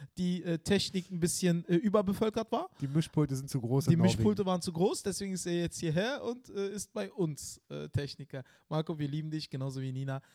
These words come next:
Speaker 1: aus dem Mad Monkey Room zu einer neuen Folge Mic Drop.
Speaker 2: Jawohl.
Speaker 1: Philipp, erzähl, Alter, wie geht's dir?
Speaker 2: Mir geht's sehr, sehr gut. Ich war, äh, ich war vor kurzem, äh, bei, äh, der Live-Show von, äh, Idel Beider.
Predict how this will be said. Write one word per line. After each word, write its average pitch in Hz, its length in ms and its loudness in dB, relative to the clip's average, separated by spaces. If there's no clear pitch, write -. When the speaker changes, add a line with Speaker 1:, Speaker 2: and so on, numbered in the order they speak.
Speaker 1:
aus 143 160 -6
dem 139 100 -6
Mad 127 200 -4
Monkey 131 200 -10
Room 127 140 -12
zu - 100 -12
einer 131 160 -10
neuen 139 200 -10
Folge 139 280 -4
Mic 143 320 -2
Drop. 170 380 6
Speaker 2:
Jawohl. 92 80 -8
Speaker 1:
Philipp, 98 180 2
erzähl, 202 260 2
Alter, 440 180 4
wie 190 80 2
geht's 165 220 -4
dir? 104 80 -12
Speaker 2:
Mir 156 120 4
geht's 196 180 0
sehr, 180 120 6
sehr 220 120 2
gut. 226 320 2
Ich 175 260 0
war, 175 340 2
äh, 143 280 0
ich - 160 -6
war 175 80 0
vor 175 120 0
kurzem, 180 640 0
äh, 143 240 0
bei, 120 1160 -2
äh, - 80 -20
der 127 140 4
Live-Show 165 520 2
von, 151 380 0
äh, 131 160 0
Idel 156 280 2
Beider. 127 380 -4